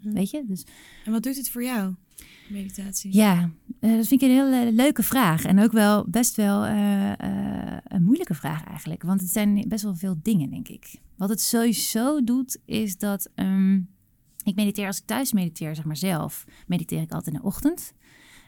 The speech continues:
Speaker 2: Eh, en, eh, dan, ehm, dan zorgt het ervoor dat ik veel relaxter opsta, zou je kunnen zeggen. Dus ik ben best een ochtendmens, dus ik ben, sta altijd al vrij snel aan, weet je wel. Allemaal dingen doen, eh,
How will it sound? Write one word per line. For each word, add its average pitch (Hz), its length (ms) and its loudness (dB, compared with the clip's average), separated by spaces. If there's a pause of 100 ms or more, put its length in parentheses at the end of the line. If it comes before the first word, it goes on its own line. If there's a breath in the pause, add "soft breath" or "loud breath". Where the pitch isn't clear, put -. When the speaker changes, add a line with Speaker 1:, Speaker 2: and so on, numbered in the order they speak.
Speaker 2:
Eh, 170 300 -2
en, 180 480 2
eh, 170 380 -4 (120)
dan, 196 560 2 (100)
ehm, 185 580 2 (460 loud breath)
dan 190 140 4
zorgt 226 300 4
het 262 140 2
ervoor 202 440 0
dat 185 200 -4
ik 180 140 -4
veel 220 640 0 (280)
relaxter 180 840 2
opsta, 151 680 -4
zou 151 220 -6
je 151 100 -6
kunnen 151 260 -6
zeggen. 151 440 -10
Dus 180 140 -2
ik 190 80 2
ben 190 120 6
best 208 200 4
een - 100 -4
ochtendmens, 247 560 6
dus 202 100 0
ik 202 80 -2
ben, 190 180 2
sta 180 180 -2
altijd 170 300 -2
al 170 180 -2
vrij 185 260 -4
snel 160 240 -4
aan, 226 420 2
weet 226 180 2
je 226 60 -4
wel. 233 100 -2
Allemaal 185 240 0
dingen - 300 -6
doen, 226 340 4
eh, 180 380 0